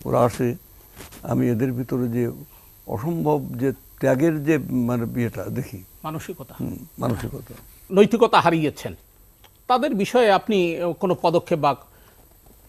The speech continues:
Speaker 1: প্রথমত আমি একটু কারেকশন করি, আইনজীবী ফোরামের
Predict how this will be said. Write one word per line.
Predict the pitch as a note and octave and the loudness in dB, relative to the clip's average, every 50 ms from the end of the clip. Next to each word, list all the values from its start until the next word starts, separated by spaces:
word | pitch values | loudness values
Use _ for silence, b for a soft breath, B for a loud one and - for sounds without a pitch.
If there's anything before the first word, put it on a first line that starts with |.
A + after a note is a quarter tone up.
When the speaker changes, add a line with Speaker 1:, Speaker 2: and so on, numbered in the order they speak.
| - _ _ _ _ - - - F#2+ - E3 D#3 - - - - - | -20 _ _ _ _ -20 -20 -18 -16 -14 -14 -16 -18 -20 -20 -10 -6
Speaker 1:
প্রথমত | - A#2 G#2 C3+ D3+ D#3 C#3 C#3 | -2 0 2 4 2 2 2 0
আমি | B2+ A#2+ A2+ A#2 | -2 0 -2 -2
একটু | A2+ - C3 | -4 -6 -6
কারেকশন | A#2 A#2 - - F#2 - - A#2+ G#2+ | -6 -4 -4 -6 -6 -6 -8 -8 -6
করি, | G2 A2 A#2+ D3+ D#3+ | -4 -4 -4 -4 -2
আইনজীবী | C3+ A#2 A2 G#2+ G#2+ - G#2+ G#2+ G2 | -2 -2 -2 -2 -2 -2 -4 -4 -4
ফোরামের | F#2+ - A#2 A#2 A2+ A#2 C3+ D3 | -6 -6 -4 -2 -2 0 0 -2